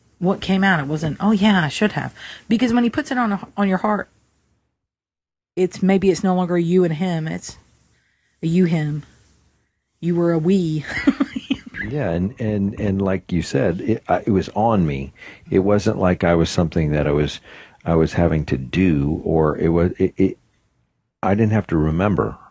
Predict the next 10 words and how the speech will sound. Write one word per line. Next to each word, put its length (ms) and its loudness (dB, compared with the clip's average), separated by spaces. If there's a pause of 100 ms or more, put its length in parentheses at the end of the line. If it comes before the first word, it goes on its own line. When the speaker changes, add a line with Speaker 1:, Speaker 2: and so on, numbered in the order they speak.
(1000)
Speaker 2:
It 140 0
was 160 2
on 320 2
me. 320 -2 (920)
And, 440 2
um, 480 0 (1800)
I 100 -2
couldn't 260 2
escape 500 0
it 140 0